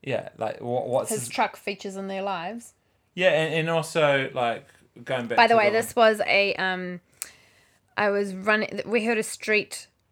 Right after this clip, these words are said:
Speaker 2: cleaning truck coming past, and so we r-, sprinted down, I sprinted down to the road with my two boys, one-year-old and three-year-old, Dewey and Gian, and <laughs> we're,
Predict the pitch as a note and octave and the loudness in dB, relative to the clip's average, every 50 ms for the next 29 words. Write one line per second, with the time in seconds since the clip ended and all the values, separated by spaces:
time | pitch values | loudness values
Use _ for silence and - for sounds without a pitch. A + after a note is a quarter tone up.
0 | _ - - - - G3 F#3+ F#3+ F#3+ F#3 F#3 F3+ - - - F#3 - _ - - | _ -20 -14 -8 -6 -4 -4 -2 -4 -4 -4 -6 -6 -6 -6 -6 -6 _ -12 -8
1 | G#3 F3+ F3+ F3+ F3 - F#3 F3+ D3+ C#3+ E3 F3+ F#3 - - - - - - - | -8 -6 -6 -8 -6 -4 -4 -2 0 0 -2 -4 -6 -8 -12 -12 -14 -16 -16 -18
2 | _ _ _ _ _ - - F#3 F3+ F3+ F3+ F3+ - - G3 F#3 F3+ F#3 F#3 F#3 | _ _ _ _ _ -10 -6 -6 -4 -4 -6 -8 -6 -4 -4 -4 -2 -2 -4 -4
3 | F3+ F3+ F3+ F#3 F#3 F#3 - - - - - - B3+ A#3+ A3+ A3+ G#3 F#3+ G3+ G3 | -6 -10 -14 -14 -16 -18 -18 -18 -18 -6 0 0 2 2 0 -2 -4 -2 -2 0
4 | F#3+ F#3 F#3 F#3 F3+ - G3 F#3+ - - A3+ A3 G#3+ G3+ G#3 F#3 F#3 F#3 - - | 0 0 -2 -2 -4 -6 -8 -6 -6 -6 -6 -6 -6 -4 -2 -2 -2 -4 -6 -8
5 | F#3+ F#3+ F#3+ F3+ F3+ F3+ F3+ F3 F3 F#3 F#3 F3+ - - F#3+ F3 F3 - - F#3 | -6 -6 -4 -2 0 0 0 -2 -2 -4 -8 -10 -8 -6 -6 -6 -6 -6 -10 -10
6 | F3+ - F3 E3 D#3+ D#3+ F3+ G#3 A#3 - - _ _ _ - - - _ _ _ | -8 -6 -6 -4 -2 -2 -4 -4 -6 -10 -16 _ _ _ -20 -20 -20 _ _ _
7 | _ _ - G3 F#3+ F#3+ F#3 F#3 F#3 F#3+ F3+ F3+ F#3 - - F#3+ F#3 F#3 F3+ E3 | _ _ -8 -6 -4 -4 -4 -2 -4 -4 -4 -6 -10 -8 -2 0 0 0 0 0
8 | E3 F#3 G#3 A#3+ A#3+ A#3 - - _ _ _ - - F#3+ F3+ F3+ F3+ F3 F3 F3+ | -2 -2 -2 -4 -6 -10 -20 -20 _ _ _ -12 -6 -4 -4 -2 -4 -4 -6 -8
9 | F#3 F3+ F3+ F3 F3 F#3+ - _ _ _ _ _ _ _ _ _ _ _ _ - | -8 -8 -8 -8 -8 -10 -12 _ _ _ _ _ _ _ _ _ _ _ _ -8
10 | - F#3+ F#3 F#3 F#3 F#3 F3+ - - - _ _ _ _ - A#3+ C4 - - | -6 -4 -4 -4 -6 -8 -10 -12 -16 -20 _ _ _ _ -2 0 2 2 2